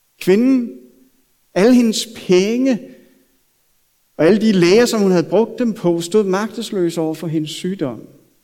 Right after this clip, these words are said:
Hun havde ikke mere. Og der viser Jesus sin magt. Jairus, den her piges far, han havde mistet det sidste gnist af håb, han havde.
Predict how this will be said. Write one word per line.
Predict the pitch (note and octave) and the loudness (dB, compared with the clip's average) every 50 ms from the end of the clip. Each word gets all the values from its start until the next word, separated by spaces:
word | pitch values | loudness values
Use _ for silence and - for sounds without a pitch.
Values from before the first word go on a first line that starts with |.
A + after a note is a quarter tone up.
| _ _ _ _ _ _ _ _ _ _ _ _ _ _ _ _ _ _ _ _ _ | _ _ _ _ _ _ _ _ _ _ _ _ _ _ _ _ _ _ _ _ _
Hun | - E3+ | 0 2
havde | F#3 G#3+ A#3+ C4+ C#4 A#3+ | 2 2 2 2 2 2
ikke | A3 A3+ A3+ | 2 0 0
mere. | G#3 A3 B3 C4+ B3 A3 - - - _ _ _ _ _ _ _ _ _ _ _ _ _ _ _ _ _ _ | -2 -2 -2 -4 -6 -10 -14 -20 -20 _ _ _ _ _ _ _ _ _ _ _ _ _ _ _ _ _ _
Og | - D3+ D3+ - | -14 -12 -4 -2
der | C4+ C4+ B3+ - - | 0 0 0 0 -2
viser | E3 D#3+ E3 D#3 - E3 D#3 D#3 - | -2 -2 -2 -2 -4 -4 -6 -4 -2
Jesus | D3+ C#3+ D#3 E3+ D#3 D3 | -2 -2 -2 -2 -6 -8
sin | - - D3 C3+ | -6 -6 -4 -4
magt. | B2 A2+ A2 B2 - _ - - - _ _ _ _ _ _ _ _ _ _ _ _ _ _ _ _ _ _ _ _ _ _ _ _ _ _ _ | -4 -6 -10 -14 -16 _ -20 -20 -20 _ _ _ _ _ _ _ _ _ _ _ _ _ _ _ _ _ _ _ _ _ _ _ _ _ _ _
Jairus, | C#3+ D3+ - G3 G#3+ B3+ B3+ G#3+ E3+ - - - - - _ _ _ _ _ _ _ _ _ | -2 -2 0 0 0 0 -2 -4 -6 -10 -12 -14 -16 -18 _ _ _ _ _ _ _ _ _
den | F3 F3 | -6 -6
her | F#3+ G3+ F#3 | -6 -6 -8
piges | G3 - - F#3+ G3 G#3 - - | -12 -10 -10 -10 -10 -10 -10 -14
far, | - - - D#3+ D#3 D#3+ F#3 F#3+ F#3+ F#3+ _ _ _ _ _ _ _ _ _ _ _ _ _ _ _ _ _ _ _ _ _ _ _ _ | -16 -14 -12 -10 -8 -8 -8 -10 -12 -16 _ _ _ _ _ _ _ _ _ _ _ _ _ _ _ _ _ _ _ _ _ _ _ _
han | - D#3 | -4 -2
havde | E3+ E3+ E3 | 0 0 2
mistet | E3 D#3+ D#3+ F#3 F3+ - G#3+ G3 F3+ | 2 2 0 0 -2 -6 -8 -8 -8
det | F#3 F3 | -8 -10
sidste | - - - - - B3 A3+ - - - A3+ - | -10 -8 -10 -8 -8 -8 -8 -8 -12 -14 -16 -10
gnist | - F#3 F3+ F#3+ F#3 - - - | -8 -6 -6 -6 -8 -12 -14 -10
af | - F3+ | -10 -8
håb, | D#3+ D3+ D3+ - D3 | -6 -6 -6 -8 -8
han | D#3 D#3+ D3 | -8 -8 -8
havde. | C#3 C3+ A#2 A2 B2+ B2+ C#3+ | -8 -10 -10 -12 -14 -16 -18